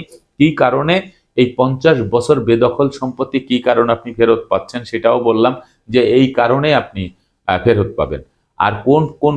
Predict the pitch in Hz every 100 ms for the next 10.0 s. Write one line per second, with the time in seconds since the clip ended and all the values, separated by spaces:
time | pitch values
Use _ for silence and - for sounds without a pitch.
0 | 135 117 107 135 143 143 113 120 117 113
1 | 110 104 104 117 123 143 98 120 127 135
2 | 110 101 107 107 95 92 90 90 90 87
3 | 95 120 131 143 120 85 107 104 113 110
4 | 107 135 147 139 117 98 92 87 82 73
5 | 76 73 87 85 73 - _ _ _ _
6 | _ 127 131 165 113 110 135 147 160 127
7 | 98 98 107 135 139 135 151 - 123 131
8 | 147 165 - 92 87 82 76 78 78 92
9 | 123 131 139 - 95 98 85 76 73 69